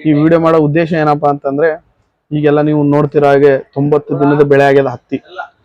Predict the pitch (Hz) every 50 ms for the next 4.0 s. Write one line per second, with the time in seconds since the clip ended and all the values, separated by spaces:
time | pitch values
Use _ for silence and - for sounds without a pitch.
0 | _ _ - - - 165 - 180 160 156 156 156 156 160 165 - - - _ _
1 | - - _ _ 135 127 131 151 160 165 175 160 - 139 143 147 151 - - 156
2 | 147 147 143 147 143 143 139 143 139 147 139 135 143 143 156 165 165 151 151 143
3 | 139 143 139 - 139 139 139 143 139 135 135 135 135 131 - 131 135 147 147